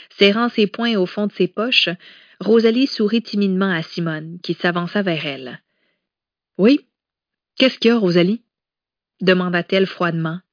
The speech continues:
Hum. Mal à l'aise devant le ton, la jeune replaça ses cheveux bouclés et murmura quand même, « Je voulais savoir si, euh, si tu avais réglé mon problème. »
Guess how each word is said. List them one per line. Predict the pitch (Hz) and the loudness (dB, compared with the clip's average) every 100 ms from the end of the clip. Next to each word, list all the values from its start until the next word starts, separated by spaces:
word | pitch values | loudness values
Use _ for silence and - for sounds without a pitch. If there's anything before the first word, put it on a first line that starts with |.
| _ _ _ _ _ _ _ _ - | _ _ _ _ _ _ _ _ 0
Hum. | 175 156 151 160 - _ _ _ _ - | 0 0 -6 -12 -16 _ _ _ _ -2
Mal | 190 202 | 2 2
à | 190 | 2
l'aise | 214 247 | 2 2
devant | 180 170 175 | 2 0 0
le | 165 | -2
ton, | - 208 269 _ - _ _ _ | -4 -6 -6 _ -20 _ _ _
la | - 175 | -4 0
jeune | 214 233 | 2 2
replaça | 220 202 202 196 226 | 0 0 0 0 -2
ses | 226 - | -2 -2
cheveux | 185 185 175 208 | 0 0 2 2
bouclés | 185 180 - 190 - _ _ - | 2 -2 -2 -4 -4 _ _ -2
et | 180 | 2
murmura | 180 196 196 190 214 | 2 2 2 2 0
quand | - 180 | -2 -2
même, « | 175 180 185 185 _ _ _ _ _ | 0 -2 -2 -6 _ _ _ _ _
Je | - | -4
voulais | 196 180 170 | 2 2 2
savoir | - 170 180 202 | -4 -2 -2 -2
si, | - 180 160 | -6 -4 -2
euh, | 156 151 156 175 _ _ _ _ _ | -4 -10 -16 -20 _ _ _ _ _
si | - 202 | -10 -6
tu | - 185 | 0 0
avais | 160 175 | 0 -2
réglé | 175 180 190 | 0 2 2
mon | 202 | 2
problème. » | 170 - 170 170 190 | -6 -6 -4 -4 -6